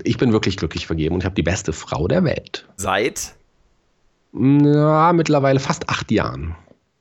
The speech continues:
Speaker 2: Absolute Hausnummer, Shaggy. Ja, aber jetzt kommen wir wirklich mal zum Wrestling. Mensch, ich versuch's immer wieder, aber du bist außerhalb des Wrestlings so interessant, dass ich <laughs> da gar nicht so richtig durchkomme. Ähm, was
Speaker 1: Ja,
Speaker 2: sind
Speaker 1: herzlich
Speaker 2: denn
Speaker 1: willkommen zum heutigen Golf-Podcast hier.
Speaker 2: <laughs>
Speaker 1: Herzlich willkommen zum,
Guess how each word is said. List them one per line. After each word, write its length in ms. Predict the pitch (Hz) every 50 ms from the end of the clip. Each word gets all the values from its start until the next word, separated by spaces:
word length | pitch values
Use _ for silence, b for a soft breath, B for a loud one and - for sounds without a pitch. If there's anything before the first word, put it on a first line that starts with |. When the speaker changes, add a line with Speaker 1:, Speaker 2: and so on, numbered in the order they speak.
| _ _ _ -
Speaker 2:
Absolute 600 | 98 92 - - 104 101 101 - 123 120 104 107
Hausnummer, 500 | 110 127 131 - 113 101 92 95 90 90
Shaggy. 380 | - - - - - 92 - B B B B
Ja, 80 | 123
aber 160 | 127 131 123 127
jetzt 220 | 131 131 131 -
kommen 100 | 185 185
wir 100 | 185 135
wirklich 200 | 139 160 175 156
mal 160 | 151 139 -
zum 120 | - 127 113
Wrestling. 360 | 113 127 - - 156 147 139
Mensch, 180 | 120 120 120
ich 80 | 117 104
versuch's 320 | - 113 110 139 175 170
immer 220 | - 135 131 120 123
wieder, 180 | 143 165 143
aber 200 | 110 110 117 113 - -
du 120 | - 117 117
bist 220 | - - - -
außerhalb 340 | 117 131 165 - 180 175 170
des 200 | - 156 - 117
Wrestlings 340 | 120 - - - 147 131 107
so 140 | 120 135 120
interessant, 560 | 156 151 143 120 123 123 - 127 123 165 -
dass 160 | - - 131
ich 60 | -
<laughs> 140 | - - -
da 60 | 151
gar 140 | 127 135 135
nicht 100 | - -
so 80 | 131 127
richtig 340 | 143 147 - 127 120 110 107
durchkomme. 680 | 120 131 165 - - - - - 107 101 110 123 143 226 254 294 311 294 226 B -
Ähm, 400 | 117 120 123 127 127 127 131 131 B B B B B B B B
was 100 | 117 113
Speaker 1:
Ja, 60 | 120
Speaker 2:
sind 40 | 151
Speaker 1:
herzlich 100 | 170 -
Speaker 2:
denn 80 | - 180
Speaker 1:
willkommen 260 | 165 - 170 175 170
zum 140 | 151 151 147
heutigen 320 | 147 147 156 - 131 113
Golf-Podcast 840 | - 101 117 160 185 - - - 110 101 - - 101 95 113 131 151 139
hier. 200 | 110 113 127 143 151 - - -
Speaker 2:
<laughs> 140 | - - -
Speaker 1:
Herzlich 320 | - 113 - - - 123 -
willkommen 240 | - - 143 139
zum, 140 | - 131 127